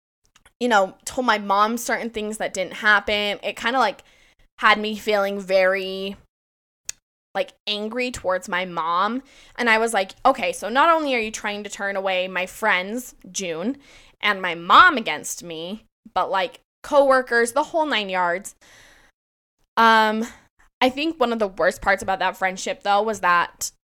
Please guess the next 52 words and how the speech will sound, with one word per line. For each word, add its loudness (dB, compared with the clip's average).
I 6
had -2
been -2
friends -4
with -8
June, -8
like -6
I -4
said, -6
since -12
I 2
was -8
fifteen, -6
so -6
over 4
five 0
years. -6
And 2
the 8
whole 2
time -2
during 0
the -2
thing, -6
she -6
never 0
once -2
stood -6
up -10
for -12
me. -16
And -4
to -2
this 2
day, 0
I 0
mean, -6
she'll 0
message -4
me -6
on -4
Snapchat 0
and -8
see -10
how -4
I'm -6
doing, -4
but 6
it's -4
like 0
she'll -2
never, -2